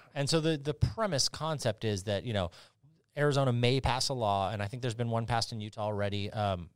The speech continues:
I think it's gone entirely the other direction in California, but,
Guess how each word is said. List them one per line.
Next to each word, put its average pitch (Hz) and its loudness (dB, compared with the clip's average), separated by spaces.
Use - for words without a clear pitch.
I - -20
think - -4
it's - -12
gone 95 0
entirely 104 0
the 92 0
other 110 2
direction 87 -4
in 87 -8
California, 90 -8
but, - -14